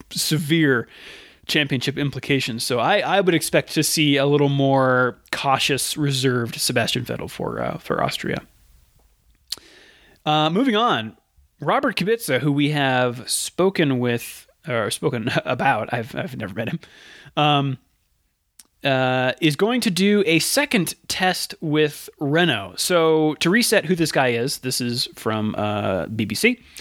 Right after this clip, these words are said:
Kubica had previously driven for B M W Sauber, winning the two thousand eight Canadian Grand Prix. I believe he started his career in two thousand six, uh, and was considered to be one of the sport's brightest talents, rated by,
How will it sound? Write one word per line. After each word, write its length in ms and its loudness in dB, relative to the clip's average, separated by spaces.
Kubica 280 2
had 480 2
previously 460 2
driven 380 0
for 240 2
B 220 2
M 140 4
W 260 2
Sauber, 500 2
winning 380 0
the 540 -2
two 160 -6
thousand 380 -4
eight 260 -2
Canadian 440 0
Grand 300 -8
Prix. 180 -8
I 60 -6
believe 220 2
he 260 0
started 460 0
his 240 -4
career 260 0
in 60 -2
two 100 0
thousand 220 0
six, 340 -4
uh, 180 -2
and 100 0
was 120 2
considered 480 0
to 60 -2
be 120 2
one 160 2
of 40 2
the 40 2
sport's 380 -2
brightest 560 0
talents, 540 -4
rated 340 2
by, 440 0